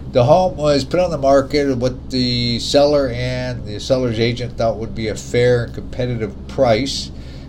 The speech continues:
based upon recent sales. So they chose to put the home on the market at nine hundred seventy-five thousand dollars. The home is on the market for about a week, and they ended up getting forty-three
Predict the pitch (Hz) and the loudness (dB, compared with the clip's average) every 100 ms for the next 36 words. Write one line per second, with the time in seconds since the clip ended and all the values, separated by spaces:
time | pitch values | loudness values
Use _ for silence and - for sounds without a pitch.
0 | - 98 123 127 - 107 113 120 107 110 | -10 -2 2 2 0 -4 -4 -4 -4 -4
1 | 110 - - - 104 95 123 123 117 107 | -4 -6 -2 0 2 0 -2 -6 -6 -6
2 | 110 110 - - 151 165 156 147 - 117 | -6 -6 -6 -2 0 2 0 -4 -8 -10
3 | - 143 127 120 135 135 127 120 117 120 | -8 -6 -4 -6 -6 -8 -4 -4 -4 -6
4 | 117 - 113 117 120 110 117 117 113 - | -8 -6 -2 -2 -2 -4 -4 -4 -8 -8
5 | - - 113 110 107 - 107 101 104 95 | -6 2 2 2 -2 -4 -4 -2 -2 0
6 | 98 101 90 90 85 69 67 - - 92 | -2 -4 -6 -4 -4 -8 -10 -10 -2 6
7 | 147 143 135 135 123 127 135 147 131 - | 6 8 6 6 6 4 4 0 -6 -10
8 | - - 117 110 101 127 123 135 202 190 | -14 -8 -2 0 2 2 4 4 2 -2
9 | - - - - - - 104 123 139 127 | -8 -10 -8 -8 -8 -8 -4 -2 0 -2
10 | 123 113 120 107 - - 135 135 151 160 | -2 -2 -2 -4 -8 -6 -2 0 2 -2
11 | 139 - - 120 131 131 | -6 -12 -10 -6 -4 -2